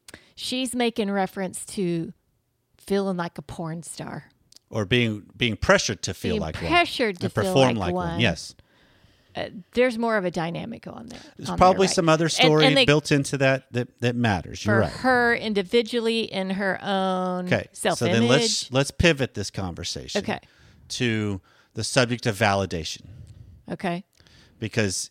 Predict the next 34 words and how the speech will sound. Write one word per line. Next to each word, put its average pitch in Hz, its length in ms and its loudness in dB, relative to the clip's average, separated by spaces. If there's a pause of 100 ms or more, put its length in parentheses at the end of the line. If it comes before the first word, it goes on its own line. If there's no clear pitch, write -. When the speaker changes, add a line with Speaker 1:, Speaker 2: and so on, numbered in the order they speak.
Speaker 2:
he 160 360 0
has 143 340 0
this 131 180 -6
pressure 98 500 -2
to - 200 -6
want 101 280 0
to 107 120 -4
be 98 320 -2 (480)
drank 110 500 0
in. 78 340 -2 (440)
That's - 180 -14
a 98 80 -10 (320)
good 95 200 -4
way 101 180 2
to 110 80 0
kind 120 240 2
of 120 80 0
think 131 320 0
of 90 180 -2
this. 73 500 -10 (160)
Speaker 1:
Okay. 190 320 -6
Speaker 2:
Of, 98 300 -2
"It's - 180 -8
a 104 120 -2
loving 120 480 2
thing. 113 340 -2
Why 101 160 0
would 104 220 -4
you 113 80 -4
not 107 240 -2
want 107 260 0
all 98 320 -2
of - 180 -12
me?" - 220 -20